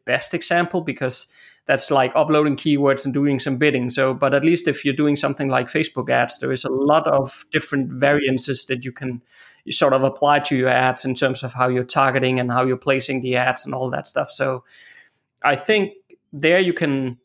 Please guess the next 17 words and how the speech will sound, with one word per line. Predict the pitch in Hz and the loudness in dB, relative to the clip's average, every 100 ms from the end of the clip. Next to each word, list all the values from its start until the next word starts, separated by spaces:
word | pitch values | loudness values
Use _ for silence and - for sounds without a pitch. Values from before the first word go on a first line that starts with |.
| _ _ _ | _ _ _
learn | 175 160 156 147 | 0 4 4 4
how | 147 | 2
to | 143 | 0
do | 139 139 | 0 0
it | 131 | 0
really | 135 131 | 0 2
well | 131 160 185 | 2 2 2
and, | 135 | 0
and, | 131 127 131 | -2 -4 -4
and | 135 127 | -4 -2
then | 131 127 127 | 0 0 0
make, | 131 131 - | -2 -4 -2
basically | 135 127 131 127 | -2 -2 -4 -2
make | 127 127 | -2 -2
a | |
difference. | 127 123 143 127 | -2 -4 -6 -6
And, | 131 127 | -8 -10